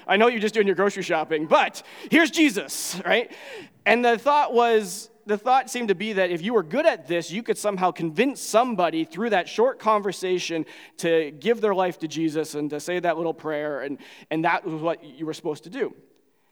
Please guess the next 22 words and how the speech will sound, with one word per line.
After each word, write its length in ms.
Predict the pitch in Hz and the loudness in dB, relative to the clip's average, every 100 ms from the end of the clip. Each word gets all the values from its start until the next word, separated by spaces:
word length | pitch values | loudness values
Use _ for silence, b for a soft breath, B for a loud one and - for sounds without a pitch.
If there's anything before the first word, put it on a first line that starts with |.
| b b b b | b b b b
And 100 | 196 | 2
I 60 | 226 | 4
don't 160 | 285 285 | 4 4
know 140 | 269 | 4
about 240 | 233 233 | 4 2
you, 280 | 185 220 226 151 - | 0 -2 -2 -4 -6
you 220 | 185 190 | -4 -4
probably 360 | 175 208 214 208 | -2 0 0 -2
tell 200 | 185 190 | 0 0
by 140 | 185 | 0
how 100 | 175 | 0
I'm 80 | 175 | -2
talking 320 | 165 175 185 | -2 -2 -2
about 140 | 185 | -2
this, 100 | 185 | -4
but 100 | 175 | -8
I 60 | 185 | -8
never 220 | 240 233 | -6 -6
felt 180 | 202 175 | -4 -6
comfortable 460 | - 165 - 147 131 | -4 -6 -6 -8 -10
with 160 | 135 | -12
that. 300 | 117 117 - | -16 -16 -18